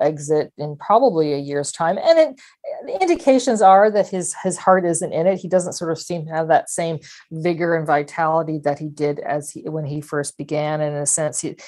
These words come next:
it almost feels like he's, he's phoning it in, and he's much more interested in doing, you know, international relations kind of stuff than focusing on the problems here at home.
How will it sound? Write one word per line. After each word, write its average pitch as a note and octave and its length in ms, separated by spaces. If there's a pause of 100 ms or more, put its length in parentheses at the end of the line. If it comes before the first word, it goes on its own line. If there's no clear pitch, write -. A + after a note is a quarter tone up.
(100)
it F#3 100
almost F#3 300
feels E3+ 180
like D#3 140
he's, D3+ 280
he's D#3 220
phoning D#3 440
it D3 120
in, D3+ 240
and D3 140
he's C#3 140
much - 200
more D3+ 160
interested D3 640
in D3 360 (440)
doing, E3 580
you E3 100
know, D3+ 100
international D#3 600
relations D#3+ 540
kind D3 220
of C3+ 120
stuff C#3 420
than C#3+ 120
focusing C#3+ 580
on C#3 380
the C#3+ 60
problems D3 520
here D3+ 200
at C#3+ 80
home. D3+ 320